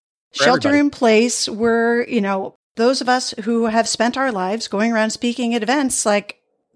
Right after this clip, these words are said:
Speaker 2: well, there's no events happening, or they're not, at least they've gone online. So,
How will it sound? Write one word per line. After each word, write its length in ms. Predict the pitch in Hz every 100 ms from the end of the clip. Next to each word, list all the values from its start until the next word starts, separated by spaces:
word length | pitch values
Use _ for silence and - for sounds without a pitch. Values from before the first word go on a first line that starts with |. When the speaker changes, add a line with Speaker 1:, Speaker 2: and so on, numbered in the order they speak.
| 175
Speaker 2:
well, 320 | 170 185 185
there's 640 | 180 170 165 - 208 226 262
no 100 | 277
events 240 | 320 320
happening, 460 | 349 427 294 - - -
or 120 | 220
they're 180 | 226 233
not, 220 | 240 -
at 120 | 233
least 240 | 240 233
they've 180 | 240 233
gone 220 | 240 233
online. 500 | 233 233 226 240 165 - _ _ _ -
So, 420 | - 240 233